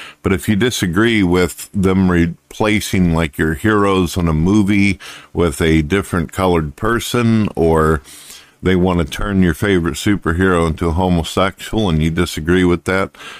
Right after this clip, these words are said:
suddenly you become a bigot. Suddenly you become someone who is just, uh, unredeemable, someone that they think that they should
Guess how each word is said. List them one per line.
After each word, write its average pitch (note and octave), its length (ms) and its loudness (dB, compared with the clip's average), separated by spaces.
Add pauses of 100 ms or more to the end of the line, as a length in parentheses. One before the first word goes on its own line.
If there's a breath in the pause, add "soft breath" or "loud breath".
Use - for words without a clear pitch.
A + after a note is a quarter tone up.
suddenly G2 720 0
you E2+ 300 0
become E2 420 -2
a D2+ 40 -2
bigot. D#2+ 460 -2 (240)
Suddenly F2 580 -2
you E2 180 -2
become E2+ 420 -2
someone E2+ 560 0
who D#2+ 340 2
is D#2+ 460 -2 (640 loud breath)
just, F2+ 400 -2
uh, D#2 400 0 (560)
unredeemable, F#2+ 1300 2
someone F#2+ 560 0
that D#2+ 160 0
they F2 220 2
think D#2+ 340 -4
that E2 220 -2
they E2 260 2
should D#2 340 -2